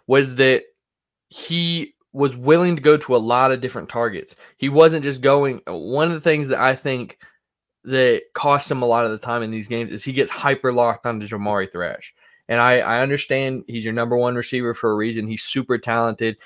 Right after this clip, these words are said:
He can create yards after the catch, but there's also a lot of mistakes that he made trying to be hyper locked. But this game, he was going to Joey Gatewood. He was going to Nate Kuriski, who had a great game, by the way, deserved that shout out. He had a, a fantastic game.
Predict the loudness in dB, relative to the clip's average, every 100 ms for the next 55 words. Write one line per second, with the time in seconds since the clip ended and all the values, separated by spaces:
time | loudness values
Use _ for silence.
0 | -16 -6 -6 -6 -6 -2 0 2 2 2
1 | 0 0 -6 -2 2 2 0 -12 -8 -2
2 | 0 6 6 6 4 6 6 4 -2 2
3 | 2 2 -6 -6 -4 -2 -2 -2 -6 -4
4 | 0 0 0 -4 0 0 2 0 0 -2
5 | _ _ -2 2 2 4 0 0 -6 _
6 | -8 -2 -2 2 4 4 2 4 4 4
7 | 4 4 4 0 0 -2 -6 -4 -4 2
8 | 2 2 0 2 4 4 2 0 0 -2
9 | 4 4 2 -8 -10 -10 _ -6 2 4
10 | 2 2 2 2 -2 -4 -2 -2 -2 -2
11 | -4 -4 -2 0 0 0 -4 -2 0 0
12 | 0 -2 -4 -6 -2 -2 -2 -2 -6 -4
13 | -6 -6 -2 0 0 -4 -10 -6 -6 -6